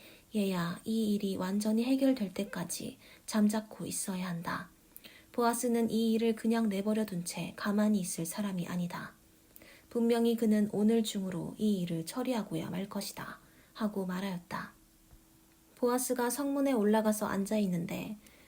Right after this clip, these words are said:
마침 그가 말하던 친척이 그리로 지나가고 있었다. 그래서 보아스는 그를 불러 앉혀놓고 또 증인으로 그 성의 장로 열 명을 초청하여 함께 앉힌 다음 그 친척에게 말하였다.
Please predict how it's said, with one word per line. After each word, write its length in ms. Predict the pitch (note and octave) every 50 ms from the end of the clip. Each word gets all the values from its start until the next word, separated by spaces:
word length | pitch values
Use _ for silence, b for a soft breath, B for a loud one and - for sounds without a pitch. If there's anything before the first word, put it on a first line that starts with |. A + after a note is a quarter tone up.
| B B _
마침 440 | A3+ G#3+ G#3+ - - A#3 A3 A3 A3
그가 280 | - A3+ G#3+ A#3 A#3
말하던 420 | G#3+ G3+ F#3+ F#3+ F#3+ F#3 G#3 G#3 G#3+
친척이 640 | - - C4 B3+ - C4+ B3 A3+ - F3+ E3 E3 F3
그리로 360 | - - A3+ G#3+ G#3+ G#3+ A3
지나가고 560 | G#3 - - G#3+ A3+ A#3 A3+ - F3+ F3 - F3
있었다. 600 | F3 - - F3+ F3+ - - - C3+ - - - _ _ _ b b b b b b b b b b b _
그래서 380 | - A3+ A#3 A3+ - A#3+ A#3
보아스는 600 | A#3 A3+ A3+ A3 G#3+ - - A3+ A3 A3 A3 A3
그를 240 | G#3+ - G#3+ A3+ A#3
불러 240 | A3+ A3+ A3 G#3+ G#3+
앉혀놓고 880 | - G3 G3+ G#3 G#3 A3+ A3 G3 F3 F3+ - - - F3 E3+ E3+ F3 B B B B B B B _
또 100 | A#3 A3+
증인으로 640 | A3+ - A#3 A#3 A#3 A#3+ A#3 A3 G#3 G#3 G#3 G#3 G3+
그 100 | - G#3+
성의 320 | G#3 C4 A#3+ A#3 A#3 A#3
장로 400 | A3+ - G3 F#3+ F#3+ G3 G3 F#3+
열 200 | F3+ F3+ F#3 G3
명을 280 | G3+ G#3+ G#3+ G#3 G#3+ G#3+
초청하여 720 | - B3+ C4 - - B3 A#3 G#3+ F#3 F3 E3+ E3+ E3+ F#3 -
함께 320 | - B3+ A#3 A3+ - A3+
앉힌 400 | G#3 F3+ F3+ F#3+ - - G#3+ G#3
다음 380 | G3+ E3+ E3+ E3+ F3 F3+ G#3 B B B B B B B B
그 160 | - G#3+ G#3
친척에게 580 | - - C#4 C4+ C4 D4 C4+ A#3 G#3 - - F3
말하였다. 640 | F3 F3 F#3 G3 F#3 F3 F3 - - - - G#3